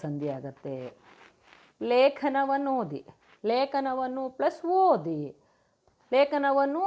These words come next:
ಅಂದಾಗ ಇಲ್ಲಿ ಊ ಸ್ವರ ಇದೆ, ಅದು ಲೋಪ ಆಗಿದೆ, ಹಾಗಾಗಿ ಇದು ಲೋಪ ಸಂಧಿ. ತೆಗೆದು ಉತ್ತರೀಯಮಂ, ತೆಗೆದು ಪ್ಲಸ್ ಉತ್ತರೀಯಮಂ. ಇಲ್ಲೂ ಕೂಡ ಪೂರ್ವ ಪದದಲ್ಲಿರುವಂತಹ ಊ ಸ್ವರ ಲೋಪ ಆಗಿದೆ,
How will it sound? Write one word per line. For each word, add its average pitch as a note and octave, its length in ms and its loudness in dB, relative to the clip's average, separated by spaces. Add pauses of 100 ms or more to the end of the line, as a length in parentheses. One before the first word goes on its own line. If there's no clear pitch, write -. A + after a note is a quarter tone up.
(120)
ಅಂದಾಗ F#3+ 300 0 (400)
ಇಲ್ಲಿ G#3+ 160 0 (100)
ಊ D#4+ 220 2
ಸ್ವರ G#3 220 2 (200)
ಇದೆ, F3+ 220 0 (380)
ಅದು G#3+ 140 -2 (140)
ಲೋಪ B3 220 2 (140)
ಆಗಿದೆ, D#3 360 -4 (400)
ಹಾಗಾಗಿ F#3+ 460 2
ಇದು D#4+ 120 -6 (280)
ಲೋಪ G#3 180 4 (160)
ಸಂಧಿ. C#3 440 -8 (920)
ತೆಗೆದು D#4 420 4
ಉತ್ತರೀಯಮಂ, C4+ 800 0 (460)
ತೆಗೆದು A#3 400 -2 (180)
ಪ್ಲಸ್ D#4 240 -2 (160)
ಉತ್ತರೀಯಮಂ. G#3+ 800 0 (560)
ಇಲ್ಲೂ A#3+ 260 0 (120)
ಕೂಡ C#4+ 120 2 (480)
ಪೂರ್ವ B3+ 240 2 (120)
ಪದದಲ್ಲಿರುವಂತಹ A#3+ 880 -4 (160)
ಊ D4 160 -4
ಸ್ವರ A#3 240 0 (320)
ಲೋಪ A3+ 180 2 (140)
ಆಗಿದೆ, D#3 340 -4